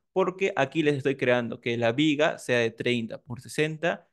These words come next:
que su nombre sea B guion treinta por sesenta y que la columna sea con etiqueta de C guion cuarenta y cinco por cuarenta y cinco y que en el modelo de etaps, que es el sat model,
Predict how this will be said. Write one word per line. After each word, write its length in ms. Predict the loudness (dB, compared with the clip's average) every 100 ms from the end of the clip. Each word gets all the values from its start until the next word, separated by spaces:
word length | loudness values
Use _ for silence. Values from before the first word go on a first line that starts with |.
| _ _ _
que 120 | -4
su 120 | 0 2
nombre 340 | 4 4 4
sea 300 | 6 6 6
B 360 | 4 4 4 2
guion 540 | -2 0 0 -2 -10
treinta 480 | -4 -2 -2 -6 -12
por 160 | -18 -20
sesenta 580 | -2 0 2 0 0 -4
y 140 | -6
que 80 | -2
la 160 | -2 0
columna 480 | 2 2 0 -8
sea 400 | -6 0 2 0
con 120 | -4 -16
etiqueta 360 | -8 -6 -6
de 80 | -8
C 280 | -2 0 0
guion 440 | -4 -2 -2 -2 -4
cuarenta 300 | -4 -4 -12
y 40 |
cinco 320 | -16 -10 -8
por 160 | -6 -6
cuarenta 260 | -8 -10 -16
y 40 |
cinco 420 | -12 -12 -14 _ _ _ _ _ -2
y 200 | -2 2
que 300 | 2 2 2
en 340 | 2 4 2
el 120 | -2 -2
modelo 380 | 2 2 2
de 280 | 0 -2 -8 _ _
etaps, 360 | -8 -4 -4 -8
que 120 | -16
es 80 | -16
el 100 | -12
sat 160 | -8
model, 440 | -4 2 2 0